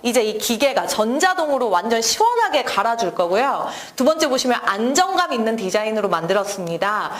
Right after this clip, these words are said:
제가 좀 이따 컬러랑 디자인 자세하게 보여드릴게요. 삼 번도 지금 펄 와인색으로 주방을 고급스럽게 업그레이드 해줍니다. 뭐 블랙, 그레이 요 정도는 많이 봤어요. 근데 오-, 오늘 제가 보여드릴 상품은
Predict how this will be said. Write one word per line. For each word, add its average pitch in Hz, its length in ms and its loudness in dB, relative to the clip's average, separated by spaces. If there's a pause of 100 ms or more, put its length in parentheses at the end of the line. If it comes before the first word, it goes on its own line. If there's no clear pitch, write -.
(140)
제가 196 180 0
좀 320 160 2
이따 277 160 0
컬러랑 359 540 2
디자인 196 420 -2
자세하게 196 560 0
보여드릴게요. 208 800 0 (300)
삼 359 200 2
번도 277 320 2
지금 196 220 0
펄 440 240 2
와인색으로 220 520 0
주방을 220 420 -2
고급스럽게 294 1000 0
업그레이드 220 460 0
해줍니다. 190 600 0 (360)
뭐 269 640 0
블랙, 240 520 0 (340)
그레이 285 420 2
요 233 120 4
정도는 392 400 2
많이 196 240 0
봤어요. 175 400 -2
근데 180 180 0
오-, 175 140 -2 (180)
오늘 233 380 2
제가 196 260 0
보여드릴 180 600 0
상품은 269 600 0